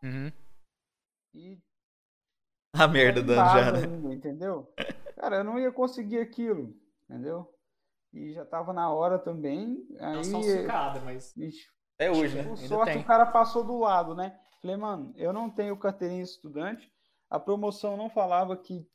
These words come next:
Speaker 2: que era meia en-, entrada, falava que daria um ingresso, então eu quero um ingresso."
Speaker 1: Lógico.
Speaker 2: Aí ele foi, se virou lá e comprou outra meia entrada e me entregou e eu entrei.
Speaker 3: Aí você trocou dois ingressos meia,
Speaker 2: Fora.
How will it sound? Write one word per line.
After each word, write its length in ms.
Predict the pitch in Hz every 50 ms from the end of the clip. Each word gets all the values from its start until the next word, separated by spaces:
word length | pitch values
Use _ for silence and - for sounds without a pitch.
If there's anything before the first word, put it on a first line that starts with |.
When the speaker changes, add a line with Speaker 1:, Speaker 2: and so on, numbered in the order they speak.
| _
Speaker 2:
que 120 | - - 170
era 160 | 165 170 165
meia 420 | 160 156 151 151 165 180 180 175
en-, 280 | 160 151 135 113 - 147
entrada, 420 | 151 151 - 135 127 135 170 190
falava 340 | 185 - 170 156 156 165 170
que 100 | - -
daria 300 | 160 160 151 143 147 160
um 60 | 180
ingresso, 500 | 185 170 156 139 135 139 165 190 190 -
então 180 | 185 - - 190
eu 60 | 196
quero 260 | 196 - 190 190 190
um 20 | 208
ingresso." 540 | 226 220 208 214 190 147 123 120 - - - _ _ _ _ _ _ _ -
Speaker 1:
Lógico. 360 | 113 113 113 127 - - - - - - -
Speaker 2:
Aí 360 | - 135 135 139 139 143 147 156 170
ele 480 | 180 190 202 214 233 240 233 220 190 185
foi, 440 | - - 196 196 208 226 226 214
se 180 | 208 214 - 233
virou 300 | 214 196 208 208 202 202
lá 160 | 196 185 180 196
e 40 | 208
comprou 460 | 208 - 208 202 196 190 196 196 196
outra 260 | 202 196 202 196 196
meia 240 | 190 180 185 190 190
entrada 400 | 185 180 - 165 165 170 185 190
e 60 | 196 196
me 40 | 196
entregou 500 | 196 196 185 180 170 151 147 160 165 175
e 80 | 185 190
eu 120 | 190 196 202
entrei. 340 | 208 196 180 160 139 123 131 _ _ _ _ _ _ - -
Speaker 3:
Aí 80 | - 131
você 100 | - -
trocou 220 | - 165 - 165
dois 180 | 151 180 190 196
ingressos 300 | 190 165 175 175 175 175
meia, 300 | 170 160 139 117 104 104
Speaker 2:
Fora. 100 | 107